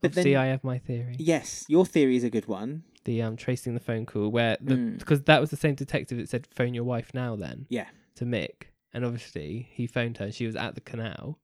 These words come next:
Speaker 2: So they'll be able to locate. And she said she was just walking around outside 'cause she needs some air.
Speaker 1: Mm-hmm, mm-hmm.
Speaker 2: So I'm assuming that is what they're arresting her on, is that they've traced her call and know that she's lying about where she was.
Speaker 1: Well,
Speaker 2: Whether
Speaker 1: s-
Speaker 2: they've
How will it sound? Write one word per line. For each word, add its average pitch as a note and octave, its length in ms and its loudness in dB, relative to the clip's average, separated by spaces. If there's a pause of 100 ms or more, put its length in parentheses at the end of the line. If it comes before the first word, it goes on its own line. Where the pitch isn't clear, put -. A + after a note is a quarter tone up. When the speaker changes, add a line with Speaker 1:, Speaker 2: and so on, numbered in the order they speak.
(340)
Speaker 2:
So - 140 -8
they'll A#2+ 140 -2
be A#2+ 80 -2
able A2+ 200 -2
to A#2 60 -4
locate. A2 580 -4
And A#2 160 -10
she B2 200 0
said G#2+ 320 -2
she - 240 -8
was A2+ 120 -6
just A#2 180 -4
walking A2+ 280 -6
around A2 160 -6
outside A2 340 -6
'cause - 80 -20
she G#2 120 -12
needs G2 160 -12
some A2+ 140 -12
air. A2+ 180 -10 (200)
Speaker 1:
Mm-hmm, B2 300 -2 (240)
mm-hmm. B2+ 240 -6 (240)
Speaker 2:
So A#2+ 500 0
I'm B2 220 -2
assuming C3+ 460 2
that C3 320 0
is C3 100 -8
what A2+ 140 -2
they're A#2+ 160 0
arresting A2+ 340 -6
her A2 220 -6
on, G#2 240 -6
is A2 120 -8
that - 140 -6
they've A2+ 140 -4
traced A#2+ 260 -6
her G#2+ 100 -4
call G#2+ 280 -4
and A2 140 -6
know A2+ 180 -2
that D#2 100 -6
she's - 220 -12
lying G#2 240 -6
about G2+ 160 -10
where A#2+ 120 -12
she - 140 -16
was. - 380 -12 (160)
Speaker 1:
Well, D3 140 12
Speaker 2:
Whether D#3 100 8
Speaker 1:
s- D3+ 60 4
Speaker 2:
they've C3+ 420 4